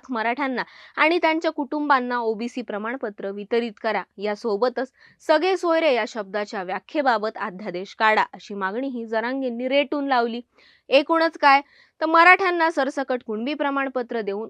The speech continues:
ओबीसीतून आरक्षण द्या, या त्यांच्या मूळ मागणीवर जरांगे ठाम आहेत. त्यामुळे आरक्षणाचा मोठा पेच सोडवण्याची जबाबदारी सध्या शिंदेच्या खांद्यावर आहे.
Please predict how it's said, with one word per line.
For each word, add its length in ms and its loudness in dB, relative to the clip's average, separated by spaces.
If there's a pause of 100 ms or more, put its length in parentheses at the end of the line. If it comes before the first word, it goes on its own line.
ओबीसीतून 640 -2
आरक्षण 600 -2
द्या, 160 6 (300)
या 80 6
त्यांच्या 360 0
मूळ 220 0
मागणीवर 540 0
जरांगे 460 -2
ठाम 360 0
आहेत. 120 -4 (220)
त्यामुळे 380 -4
आरक्षणाचा 760 -4
मोठा 360 -6 (140)
पेच 260 -2
सोडवण्याची 540 -4
जबाबदारी 600 -2
सध्या 380 -12
शिंदेच्या 600 -8
खांद्यावर 480 -4
आहे. 80 -8